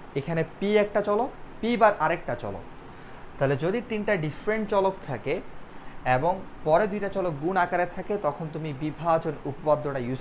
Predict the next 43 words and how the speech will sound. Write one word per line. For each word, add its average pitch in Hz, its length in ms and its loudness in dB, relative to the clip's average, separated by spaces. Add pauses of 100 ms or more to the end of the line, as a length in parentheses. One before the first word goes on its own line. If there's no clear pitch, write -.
(100)
করবা। 165 280 4 (640)
এটার 147 180 2
সাথে 170 220 -4
প্রথমে 156 300 -2
এটাকে 147 200 -2
লিখবা, 165 360 0 (500)
আবার 123 200 2
এটার 135 180 -2
সাথে 170 340 -4
এর 139 180 -2
পরেরটাকে 107 400 -6
লিখবা, 101 260 -10 (160)
ঠিক 175 100 -2
আছে? 175 200 -2 (400)
আবার 160 300 10
দেখো 160 180 0
এখানে 165 340 -2 (120)
এই 120 100 -4
যে 127 180 -4 (180)
একটা 120 180 -6
সূত্র 139 280 -6
যাচ্ছে, 127 360 -2 (480)
সেম 165 300 4
চলক 165 300 2
একটা 151 240 0
একটার 147 200 -2
কমপ্লিমেন্ট 151 520 -2
থাকলে 175 380 -2 (520)
এবং 127 160 2
মাঝখানে 131 360 0
প্লাস 151 300 2
থাকলে 139 200 0
ওয়ান 127 220 6
হবে, 131 280 -2 (220)
ওকে? 135 240 -4 (140)
So 147 40 0
ওয়ানের 135 320 4
সাথে 170 260 -6
যদি 160 160 -4
আমরা 156 180 0
এটাকে 147 240 -2
গুণ 147 200 -2
করি, 175 240 -2